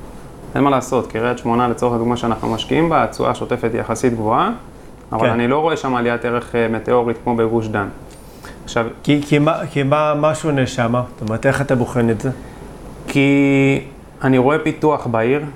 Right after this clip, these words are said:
Speaker 1: זה דברים שאנחנו בודקים ברמת המקרו, תמיד,
Speaker 2: Mhm.
Speaker 1: לכל עיר שאנחנו נכנסים להשקיע בה.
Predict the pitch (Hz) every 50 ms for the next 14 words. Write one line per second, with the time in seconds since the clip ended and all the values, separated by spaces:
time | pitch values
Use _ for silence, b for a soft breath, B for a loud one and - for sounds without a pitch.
0 | - - - 113 113 107 107 113 131 127 - 131 120 113 - 127 117 113 110 107
1 | 113 107 - 127 127 117 110 113 117 117 113 107 113 127 135 135 - 143 147 151
2 | 131 - - - - - 110 107 113 123 139 123 131 - 120 117 110 113 127 131
3 | 135 120 - 120 117 107 110 117 110 - - 113 - - 123 117 110 104 - -
4 | - 127 131 135 147 143